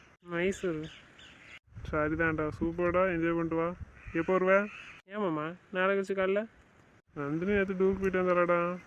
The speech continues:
பெரிய மனுஷன் ஆயிட்டாடா. தண்ணி ஊத்தணும், நீங்க எல்லாரும் வந்தப்பறம் தான் ஊத்தணும். நீ வேற இந்த நேரம் பார்த்து டூருக்கு போயிருக்க. அவன் உடனே பல்லெல்லாம் வெளியே தெரிஞ்சிடும் இவனுக்கு. அம்மாவும் அப்பாவும் இருக்காவல்ல, அப்புறம் என்ன? டேய், ஏன் மருமகன்டா நீ? இருக்காண்டம்மா?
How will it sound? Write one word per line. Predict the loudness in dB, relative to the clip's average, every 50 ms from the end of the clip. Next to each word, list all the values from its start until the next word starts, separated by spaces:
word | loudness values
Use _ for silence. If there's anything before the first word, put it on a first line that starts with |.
| -6
பெரிய | -4 -2 0 0 0
மனுஷன் | 0 -2 -2 -2 0 0
ஆயிட்டாடா. | 0 0 0 0 0 2 0 0 -2 -6 -10 -16 -20 -20 -20 -20 -20 -20 -20 -20 -20 -20 -16 -4 -2
தண்ணி | 0 2 4 2 2
ஊத்தணும், | 2 2 0 0 2 0 0 -2 -6 -10 -14 -8 -4
நீங்க | -2 0 2 2 2
எல்லாரும் | 4 4 4 4 2
வந்தப்பறம் | 0 0 0 -2 0 0
தான் | 2 2 2
ஊத்தணும். | 0 0 -2 -2 -4 -6 -8 -12 -10 -10 -10 -10 -10 -14 -6
நீ | -2 0 2 2 2 4
வேற | 4 4 4 4 2
இந்த | 2 4 4 6
நேரம் | 6 6 6 6 4 4 2 2
பார்த்து | 0 2 2 2 2 4
டூருக்கு | 4 2 2 2 0
போயிருக்க. | -2 0 0 -4 -8 -8 -8 -8
அவன் | -6 -6 -4 -2 -2
உடனே | -2 0 0 -2 2 4
பல்லெல்லாம் | 4 4 6 6 6 6 6 6 6
வெளியே | 6 4 4 4 4
தெரிஞ்சிடும் | 2 2 0 -2 -2 -2
இவனுக்கு. | -2 -4 -6 -6 -10 -16 -18 -20 -20 _ -4 -2 0
அம்மாவும் | 0 2 4 6 6 8 8 6
அப்பாவும் | 6 4 4 4 4
இருக்காவல்ல, | 4 4 2 2 2 2 2 0 0
அப்புறம் | 0 0 0 0 0 0
என்ன? | 0 -2 -4 -4 -6 -10 -14 -20 -20 -20 _ _ _
டேய், | -2 0 0 2 4 6 6
ஏன் | 8 8 8 6
மருமகன்டா | 6 6 6 6 6 6 6 4 4 4 2 2 4
நீ? | 2 2 2 2 0 -2 -6 -16 -20 -20 -20 -20 -20 -20 -20 -8 -6
இருக்காண்டம்மா? | -6 4 6 6 8 8 6 8 8 8